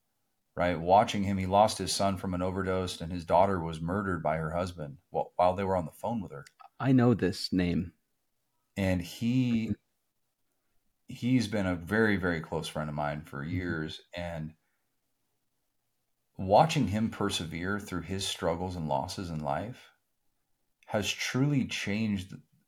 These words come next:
Speaker 1: a lot of my perceptions around God and faith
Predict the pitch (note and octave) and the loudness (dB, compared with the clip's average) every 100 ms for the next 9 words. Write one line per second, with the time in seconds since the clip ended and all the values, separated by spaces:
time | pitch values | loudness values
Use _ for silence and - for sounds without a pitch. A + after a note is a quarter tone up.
0 | _ _ G2+ F#2 G2 F#2 F2 E2+ G#2+ C#3+ | _ _ -2 4 6 4 0 2 2 2
1 | - - F2 G2 E2 - D#2+ - - F2 | -4 -8 -2 2 0 -2 -10 -10 -10 -6
2 | E2+ E2+ D#2+ D#2 D#2 _ _ _ _ _ | -4 -2 -4 -6 -10 _ _ _ _ _
3 | _ _ _ _ _ _ - F#2 E2+ D#2 | _ _ _ _ _ _ -8 2 4 4
4 | D#2 D#2 - - D#2+ D#2+ - E2+ E2 E2+ | 2 -2 -4 -8 -8 -8 -6 -6 -6 -12
5 | - | -16